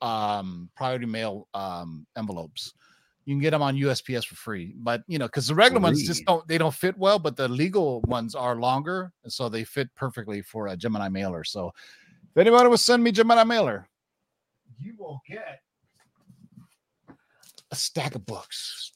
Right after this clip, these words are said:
Speaker 1: Just
Speaker 2: A stack of books.
Speaker 1: stack of books, all Bird City comic variants, all, you can flip 'em, sell 'em, whatever. But, you know, just to say thank you, 'cause,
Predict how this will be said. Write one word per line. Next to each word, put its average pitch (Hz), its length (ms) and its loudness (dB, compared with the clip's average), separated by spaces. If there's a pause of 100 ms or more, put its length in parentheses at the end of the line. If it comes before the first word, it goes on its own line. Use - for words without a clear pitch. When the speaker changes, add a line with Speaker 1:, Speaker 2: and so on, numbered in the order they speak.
(120)
Speaker 1:
Just 120 160 -12
Speaker 2:
A - 40 -12
stack - 480 -6
of 87 120 -8
books. 90 500 -8
Speaker 1:
stack - 360 -10
of 113 100 -12
books, 95 400 -12
all 151 760 6
Bird 139 220 -10
City 127 160 -18
comic 127 380 -16
variants, 139 720 -12
all, 127 500 2
you 113 180 -6
can 107 140 -4
flip 139 260 0
'em, 131 140 2
sell 127 200 2
'em, 127 120 2
whatever. 123 520 2
But, 104 280 -4
you 120 80 -6
know, 110 300 -2
just 113 260 -8
to 107 80 -8
say 107 280 -4
thank 120 280 -4
you, 123 160 -2
'cause, 101 300 -4